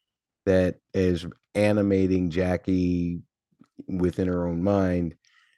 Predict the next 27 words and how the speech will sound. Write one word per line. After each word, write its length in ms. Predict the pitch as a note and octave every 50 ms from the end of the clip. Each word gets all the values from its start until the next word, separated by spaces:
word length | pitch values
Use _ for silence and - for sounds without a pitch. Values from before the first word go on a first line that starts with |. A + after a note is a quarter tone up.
| _ _ _ _
But 340 | G#2 A2 A2 A2 G2+ - G#2+
there 220 | B2+ C3+ C3+ C3+
lies 320 | B2+ B2 A#2+ A#2 A2 G2+ -
Jackie's 440 | - A2 G2+ - - G2+ F2+ -
corpse. 640 | - - - - E2 C#2 - - - - - - - _ _ _ _ _ _ _ _ _ _ _ _ _ _ _ _ -
Now, 420 | G#2 G#2 G#2 G2+ F#2+ - - - _ _ _ _ _ _ _ _ _ _ _ _ _ _ _
Jackie 1000 | - - - D#3 D#3 D#3+ E3+ D#3+ - - C#3+ C3 B2 A#2+ A2+ A2+ A2 A2 G#2+ - - _ _ _ _ _ _ _ _ _ _ _ _ _ _ _ _ _ _ _ _ _
has, 280 | C3 B2+ A#2 - - - _ _ _ _ _ _ _ _ _ _ _ _ _ - - - - - - - - _ _
first 220 | - D3 D#3 - -
of 60 | E2
all, 140 | D2+ D#2+ F#2
she 140 | - - - -
froze 240 | A#2+ B2+ C3 - -
to 80 | F2+
death, 380 | D2 D2+ C2+ D2+ E2 - - -
right? 280 | F2+ F#2 F#2+ G2+ - - _ _ _ _ _ _ _ _ _ _ -
Second 260 | D3 D3 D3 C#3 A#2
of 80 | G#2+
all, 220 | G#2 G#2 G#2+ A2+ A2
it's 200 | G2 E2+ - -
snowing, 640 | - - - - B2+ B2+ B2 A#2 A2 A2 A2+ A2+
it's 160 | G2 F#2 -
cold, 460 | - - - A#2 A2 G#2+ A2 A#2 A2+ G#2
it's 120 | F2+ -
freezing 680 | - - - - B2+ B2 A#2+ A#2 G#2 G#2+ G#2+ G2+ G2 F#2
out 240 | F#2 F#2 E2+ -
there. 340 | - F2+ F2 F#2 F#2+ G2 G2